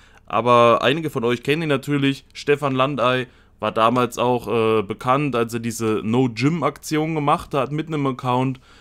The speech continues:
Hat geguckt, dass er einen Account ohne Team auf Level vierzig hochzieht, so schnell wie möglich.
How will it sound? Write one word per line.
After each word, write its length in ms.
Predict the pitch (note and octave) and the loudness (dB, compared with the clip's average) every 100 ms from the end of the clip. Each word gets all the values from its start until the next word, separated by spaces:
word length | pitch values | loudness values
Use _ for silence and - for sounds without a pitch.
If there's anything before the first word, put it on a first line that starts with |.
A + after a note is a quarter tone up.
| - - | -20 -6
Hat 240 | B2 - | -6 -4
geguckt, 500 | A#2 F#2 D#3+ F#3 - | -12 -2 0 0 0
dass 180 | C3 C3 | -2 0
er 60 | C3+ | 0
einen 220 | B2+ G2+ | 0 -2
Account 600 | G2 - B2 E3+ G#3 G3 - _ _ _ | -8 -4 0 0 0 -4 -14 _ _ _
ohne 480 | C#3+ D#3+ A#3 A3+ G3 - - | 0 2 4 2 0 -6 -6
Team 600 | G#3 G#3 F#3+ G3 G3+ G#3 | -2 0 2 2 0 -2
auf 220 | - C#3 | -2 0
Level 260 | D#3+ D3 B2+ | 0 0 -2
vierzig 640 | A2+ - G3+ G3+ D#3 C3+ | -2 2 2 2 -6 -2
hochzieht, 720 | B2+ D3 D3+ - - D#3+ F3 | 0 -2 -2 -8 -6 -4 -4
so 100 | C#3+ | -2
schnell 320 | B2 C#3 C#3 C3 | -2 0 0 0
wie 80 | |
möglich. 800 | B2+ B2+ F3+ G#3 C#3 C3+ E3+ - | 0 2 2 0 0 0 -2 -8